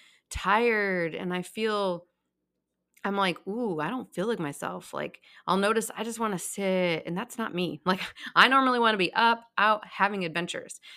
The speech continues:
So when I notice that that's how I'm feeling, I stop, I pause, I take a look, and I think, "Okay,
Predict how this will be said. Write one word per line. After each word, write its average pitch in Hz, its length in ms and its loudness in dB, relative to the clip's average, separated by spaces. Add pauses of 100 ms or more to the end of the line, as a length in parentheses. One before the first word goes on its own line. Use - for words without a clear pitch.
So - 160 -8
when 180 100 2
I 226 80 2
notice 208 400 -2
that - 140 -12
that's - 200 -4
how 196 80 -2
I'm 165 140 -2
feeling, 208 500 -4 (760)
I 160 80 -12
stop, 151 600 -6
I 262 140 -4
pause, 143 840 -2
I 196 80 -4
take 202 280 -10
a 170 40 -8
look, 170 300 -4
and 165 120 -8
I 160 80 -8
think, 160 380 -8 (440)
"Okay, 208 600 2